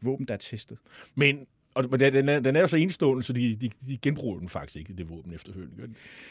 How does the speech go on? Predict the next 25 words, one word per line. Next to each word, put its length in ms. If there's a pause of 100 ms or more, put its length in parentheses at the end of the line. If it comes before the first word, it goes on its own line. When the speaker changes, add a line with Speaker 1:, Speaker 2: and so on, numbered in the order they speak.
(120)
Speaker 1:
Nej, 260
det 60
er 40
jo 100
også... 280
Det 180
er 40
jo 80
også, 200 (140)
Speaker 2:
<laughs> 60
Det, 100
Speaker 1:
det, 280
Speaker 2:
det 140
er 40
jo 80 (140)
ret, 180 (180)
det 80
er 40
Speaker 1:
og 180
det 20
er 40
jo 60
virkelig 240
Speaker 2:
selvmodsigende. 40
Speaker 1:
også... 200